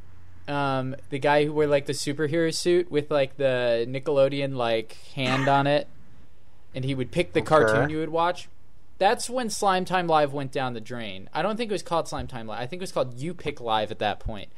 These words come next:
Speaker 1: But they still did stuff with slime. But before that, they did, like, Slime Time two thousand or whatever it was called. And you had the really cool guy, and I don't remember what his name was, but that was, like, the pinnacle of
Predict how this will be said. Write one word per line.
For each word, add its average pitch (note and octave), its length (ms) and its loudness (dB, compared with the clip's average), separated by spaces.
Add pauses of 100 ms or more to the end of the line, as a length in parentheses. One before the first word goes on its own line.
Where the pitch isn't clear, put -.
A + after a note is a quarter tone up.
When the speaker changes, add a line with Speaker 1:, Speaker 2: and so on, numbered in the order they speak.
(240)
Speaker 1:
But D3 100 -4
they D#3 120 4
still G#3+ 240 2
did E3 200 -2
stuff D3+ 220 -2
with B2+ 100 -6
slime. A2 420 -4 (360)
But C#3+ 120 -2
before F#3+ 460 6
that, F3+ 260 8
they D#3 120 4
did, D3+ 140 -4
like, C3 180 4
Slime C#3 300 0
Time D3 220 -2
two C#3+ 180 -6
thousand C#3 500 0
or F3 80 0
whatever F#3 280 -2
it G3 40 -4
was F#3+ 120 -8
called. G#3+ 420 -2 (360)
And D3+ 120 -6
you D#3+ 60 -2
had E3+ 120 2
the D#3 60 0
really D#3 260 2
cool E3 340 -2
guy, G3+ 340 4 (160)
and D3 140 -4
I D#3 60 -2
don't E3+ 100 -4
remember E3 300 -4
what D3 120 -2
his B2+ 140 -8
name C#3 220 -6
was, F3+ 340 -4 (320)
but - 140 -6
that F#3+ 180 6
was, F#3 140 0
like, D3 180 2
the B2 60 -6
pinnacle A#2 640 -4 (400)
of B2 500 -2